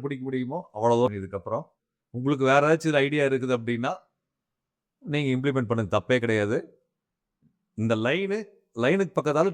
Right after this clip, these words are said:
ட்ரேடு எப்படி எடுக்கிறது? என்னோட ஐடியா இது. உங்களுக்கு ஏதாச்சும் மாற்று கருத்து இருந்தா நீங்க செஞ்சு பாருங்க, தப்பு கிடையாது. பேப்பர் ட்ரேடிங் பண்ணீங்களா?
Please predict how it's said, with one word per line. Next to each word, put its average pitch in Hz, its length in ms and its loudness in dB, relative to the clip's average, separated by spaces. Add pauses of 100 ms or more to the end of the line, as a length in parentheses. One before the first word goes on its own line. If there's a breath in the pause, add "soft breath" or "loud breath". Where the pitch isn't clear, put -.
ட்ரேடு 156 260 4
எப்படி 135 180 0
எடுக்கிறது? 113 320 0 (180)
என்னோட 135 180 -2 (100)
ஐடியா 160 180 2
இது. 139 240 0 (360)
உங்களுக்கு 156 400 -2
ஏதாச்சும் 156 320 0
மாற்று 147 200 0
கருத்து 127 220 -4
இருந்தா 156 200 -4
நீங்க 156 220 -2
செஞ்சு 131 280 -4
பாருங்க, 110 280 -4
தப்பு - 140 -20
கிடையாது. 90 340 -18 (3500)
பேப்பர் 147 340 4
ட்ரேடிங் 147 340 0
பண்ணீங்களா? 131 420 4